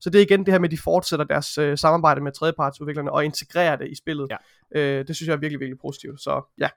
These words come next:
Speaker 1: jeg, jeg er ret begejstret for de her nyheder, især det her med Reno Airways.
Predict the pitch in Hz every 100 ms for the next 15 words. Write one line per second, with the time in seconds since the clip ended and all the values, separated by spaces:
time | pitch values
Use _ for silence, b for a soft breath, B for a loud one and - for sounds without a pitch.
0 | _ 175 180 156 147 170 170 185 170 156
1 | 151 143 - 151 151 151 143 139 156 147
2 | 147 143 143 139 b b 165 165 151 135
3 | - 139 135 -